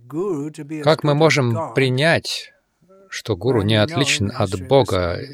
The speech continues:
Speaker 1: so many gurus fell down?
Speaker 2: если мы знаем, что в ис-, в истории
Speaker 1: This was a
Speaker 2: искон очень
Speaker 1: question
Speaker 2: много
Speaker 1: put to
Speaker 2: гуру
Speaker 1: me by
Speaker 2: постигло падение?
Speaker 1: one of my
Speaker 2: Такой
Speaker 1: disciples
Speaker 2: вопрос задал мне один из моих
Speaker 1: in
Speaker 2: учеников
Speaker 1: America
Speaker 2: в Америке,
Speaker 1: from a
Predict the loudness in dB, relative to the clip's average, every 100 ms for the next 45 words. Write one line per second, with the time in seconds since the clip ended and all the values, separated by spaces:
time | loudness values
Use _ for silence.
0 | -16 -18 -16 -18 -18 -18 -20 -20 -20 -20
1 | -18 -10 -4 -2 -2 -2 0 2 2 -2
2 | -8 -8 -8 -8 -10 -2 0 2 2 0
3 | 0 -2 0 0 0 -2 -4 -2 -2 0
4 | -4 -6 -8 -2 0 2 0 -4 -12 _
5 | _ -20 -20 _ _ _ _ _ -4 -2
6 | -2 -2 -2 -2 -4 -6 -8 -12 -14 -14
7 | -16 -18 _ _ _ _ -20 -20 -20 _
8 | _ _ -6 2 6 6 6 6 6 4
9 | -2 -6 -2 2 2 2 2 0 0 -2
10 | -2 -2 -2 -4 -4 -2 0 2 2 0
11 | -10 -10 -6 -2 0 0 -2 -6 -14 -16
12 | -20